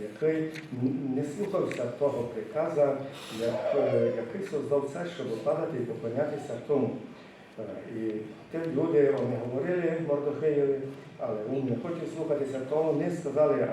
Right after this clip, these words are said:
Аманові і хотіли якби провірити, чи встоїть Мордохею тому, щоб не поклонятися тому. І коли вони сказали Аманові, то Аман, коли проходив, він бачив, що Мордохей не кланяється, то він,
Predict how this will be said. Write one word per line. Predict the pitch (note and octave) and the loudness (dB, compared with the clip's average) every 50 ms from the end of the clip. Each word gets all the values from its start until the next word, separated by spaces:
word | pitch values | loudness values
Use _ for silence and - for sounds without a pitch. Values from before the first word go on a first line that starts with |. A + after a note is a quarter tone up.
| - - | -2 0
Аманові | B2+ D3+ E3 F3 E3 D3+ C#3 C#3+ | 2 2 4 4 4 4 4 2
і | C#3+ - C3 B2 B2 B2 - - | 0 -2 -4 -4 -6 -6 -6 -6
хотіли | D#3 D#3+ D3+ C#3 C3 B2+ | -6 -4 -2 -2 0 0
якби | B2+ B2 A2+ A2 B2 | 0 0 -2 -2 -4
провірити, | B2 A#2+ - A#2+ A#2+ A#2 A#2 B2+ E3+ F#3 F#3 E3+ - - - A#2+ A2+ A2+ - | -4 -4 -4 -2 0 0 0 2 2 2 4 4 2 2 0 -2 -4 -4 -6
чи | A#2+ | -6
встоїть | A2+ - - - - F3+ G3 G3 F#3+ - C3+ | -6 -6 -8 -6 -2 0 0 0 0 0 0
Мордохею | B2+ B2 A2+ A2+ G#2+ - - B2+ B2+ A#2 A2+ A2+ A2+ - | -2 -2 -2 -2 -4 -4 -4 -2 -2 -2 -2 -4 -4 -2
тому, | B2+ B2+ A#2+ A2+ G#2+ G#2+ - - - - - - - - | -2 0 2 0 0 -2 -6 -10 -12 -16 -16 -18 -14 -8
щоб | A#2 G#2+ A2 C3+ | -6 -4 2 4
не | C#3 C#3+ - - B2+ A#2 A2+ - | 4 4 4 2 -2 -4 -4 -6
поклонятися | A2 G2 F2+ G2+ G2 G#2+ B2+ C3+ C3+ C#3 B2+ - - A2+ - - | -6 -8 -8 -8 -6 -2 -2 -2 0 -2 -4 -4 -4 -6 -6 -4
тому. | C#3+ C3 A#2 - - - - - - - - - | -2 -2 -2 -2 -2 -6 -10 -12 -16 -18 -16 -14
І | A2 | -12
коли | A2 - B2 B2+ D3 | -10 -8 -2 2 4
вони | D#3 D#3+ D#3+ D#3+ E3 E3 E3+ E3+ - - - | 4 4 4 0 -2 -2 -2 -4 -4 -6 -8
сказали | - C#3 - C#3+ D#3 E3 E3 D#3+ D3+ - - - | -8 -6 0 2 4 4 6 4 4 2 2 -2
Аманові, | G#2 G#2 G#2 C#3+ D#3+ E3+ E3+ D3+ C3 B2 - - - - - - - - - - - - - | -4 -2 0 2 2 4 4 2 2 0 0 -2 -4 -8 -12 -16 -18 -20 -20 -20 -18 -10 -4
то | - | -2
Аман, | A#2 A#2+ C3 D3 E3 E3+ E3 D#3+ D#3 - - - - | 0 2 4 6 6 6 6 4 2 0 -4 -4 -2
коли | B2+ D3+ | -2 -2
проходив, | - - - - - - C3+ B2+ B2+ D3 E3 E3+ D3+ | 0 0 0 -2 -2 -2 -2 0 0 2 2 4 4
він | C#3 | 4
бачив, | C3 C3 D#3 E3 E3+ - - - | 4 4 2 2 2 0 -2 0
що | - C#3 | 2 0
Мордохей | C3 - - A#2+ A#2+ B2+ - E3+ E3 D3 | 2 2 0 0 -2 -4 -2 0 2 2
не | C3+ B2+ C3 | 2 2 2
кланяється, | C3+ C#3+ D#3+ D#3+ D#3 C#3+ C3 - - - - - | 4 4 4 4 4 2 2 0 -2 -6 -8 -4
то | C3+ C3 | -2 0
він, | C3 B2+ C3 B2+ - | 0 2 2 0 0